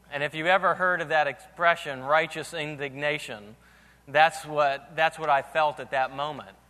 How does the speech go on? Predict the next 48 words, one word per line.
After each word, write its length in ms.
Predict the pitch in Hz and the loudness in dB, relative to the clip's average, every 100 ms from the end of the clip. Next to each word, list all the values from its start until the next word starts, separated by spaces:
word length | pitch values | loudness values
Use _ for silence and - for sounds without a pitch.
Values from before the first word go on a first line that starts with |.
| _ _ _ _ _ | _ _ _ _ _
And 160 | 147 151 | -2 0
as 160 | 156 | 2
I 100 | 156 | 2
heard 280 | 151 202 220 | 2 0 -2
her 60 | 196 | -6
story, 480 | - - 214 180 131 | -10 -6 -2 0 2
I, 260 | 135 131 | 2 0
but 280 | 151 156 160 | -4 -4 -2
one 140 | 190 | -2
of 120 | 226 202 | -2 -4
the 60 | |
things 220 | 202 190 | -4 -6
that 120 | 170 - | -6 -6
came 200 | 185 180 | -8 -4
to 60 | |
my 100 | 165 | -4
mind 360 | 151 175 196 175 | -4 -4 -6 -6
is, 420 | 135 127 120 - _ _ - | -6 -8 -12 -20 _ _ -10
I 120 | 139 | -8
said, 200 | 151 160 | -8 -8
"Lisa, 380 | 156 214 175 135 | -6 -8 -8 -8
why 500 | 131 165 180 185 190 - _ - _ | -2 0 0 -4 -10 -20 _ -20 _
on 240 | 156 165 170 | -2 -2 0
earth, 400 | 180 160 131 120 - | 2 2 2 -2 -2
after 300 | 160 156 147 | -2 0 2
having 460 | 160 185 202 185 | 4 4 2 -4
been, 260 | 151 165 156 | -2 -2 -2
having 340 | 151 175 175 | 2 0 0
your 80 | 147 | -8
house 400 | 131 185 202 202 | -4 0 0 0
stolen 380 | - 196 175 165 | -4 -4 -2 0
out 180 | 165 165 | 0 0
from 160 | 156 | -6
under 240 | 156 175 156 | -8 -6 -8
you 220 | 135 135 | -8 -10
from 240 | 127 131 120 | -8 -12 -12
someone 540 | - 190 214 208 208 220 - _ _ - | -4 -4 -2 -4 -6 -12 -20 _ _ -6
from 180 | 160 | -4
a 80 | 147 | -4
church, 720 | 131 - - 220 123 - - - _ _ _ _ _ - | -6 -10 -4 -4 -4 -10 -20 -20 _ _ _ _ _ -2
why 200 | 139 220 | 0 0
are 100 | 226 | -2
you 140 | 196 | -8
coming 320 | - 190 180 | -8 -8 -6
to 80 | 151 | -6
Orangewood 640 | 147 175 185 160 139 127 | -6 -6 -8 -10 -8 -8
for 160 | 117 120 | -8 -8
help?" 280 | 127 110 | -4 -6